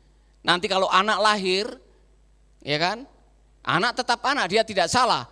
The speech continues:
Tapi rasa bersalah itu akan bawa, dibawa sampai mati. Waspadalah.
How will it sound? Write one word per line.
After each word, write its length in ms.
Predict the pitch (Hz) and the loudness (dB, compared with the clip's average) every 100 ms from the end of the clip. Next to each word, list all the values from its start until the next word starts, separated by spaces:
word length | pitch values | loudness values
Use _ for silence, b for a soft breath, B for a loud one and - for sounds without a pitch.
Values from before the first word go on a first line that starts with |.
| - | -2
Tapi 240 | 151 - 170 | -2 0 0
rasa 320 | 175 - 170 | 0 0 -2
bersalah 800 | 160 135 - 294 311 170 131 143 - _ _ _ - | -2 -2 0 2 2 0 -2 -6 -14 _ _ _ -8
itu 160 | 165 | 0
akan 320 | 165 160 175 | 0 0 0
bawa, 400 | 147 151 151 151 156 B - | 2 4 4 2 -2 B -8
dibawa 320 | 143 143 151 | -2 2 2
sampai 320 | 147 165 190 | 2 -2 -4
mati. 240 | - 117 - _ _ _ _ _ _ _ _ _ _ _ _ _ _ _ _ _ _ _ _ _ _ _ _ _ _ - | -6 -8 -20 _ _ _ _ _ _ _ _ _ _ _ _ _ _ _ _ _ _ _ _ _ _ _ _ _ _ -2
Waspadalah. 880 | 92 90 - 98 90 85 85 - | 0 0 -2 -4 -2 -4 -8 -12